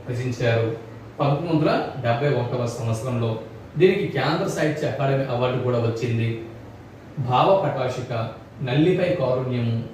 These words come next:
ఆంధ్ర తేజము, ఇవన్నీ కూడా తాపి ధర్మారావు గారి యొక్క రచనలు. ఇక ఇంకా ఒక రెండు విషయాలు మనం తెలుసుకోవడానికి ఒకసారి చూద్దాం.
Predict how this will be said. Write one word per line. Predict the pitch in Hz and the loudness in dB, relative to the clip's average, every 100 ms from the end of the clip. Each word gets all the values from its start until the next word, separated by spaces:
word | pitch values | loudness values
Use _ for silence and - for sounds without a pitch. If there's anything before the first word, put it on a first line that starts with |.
| - | -6
ఆంధ్ర | 117 131 160 151 | -2 2 2 2
తేజము, | 131 123 117 113 110 110 - - - | 2 0 2 0 0 -4 -10 -16 -2
ఇవన్నీ | 151 147 156 170 | 2 4 4 4
కూడా | 156 - | 2 0
తాపి | - - 131 151 | -2 -2 0 0
ధర్మారావు | 120 117 120 117 113 110 | 0 0 0 0 0 0
గారి | 110 110 | -2 -2
యొక్క | 113 196 285 - - - | 0 2 0 -2 -8 -4
రచనలు. | 117 127 107 101 - - - - - - 175 | -2 0 -2 -2 -6 -14 -16 -16 -16 -4 0
ఇక | 170 147 - | 2 2 2
ఇంకా | 151 180 220 175 160 | 0 0 2 2 2
ఒక | 139 | 2
రెండు | 143 175 | 2 4
విషయాలు | 147 - 185 175 | 2 2 2 4
మనం | 143 | 2
తెలుసుకోవడానికి | 123 127 120 135 117 113 - - - - | 0 -4 -4 -2 0 0 0 -2 -8 -10
ఒకసారి | 131 - 120 123 | -10 -10 -10 -10
చూద్దాం. | 117 - | -10 -12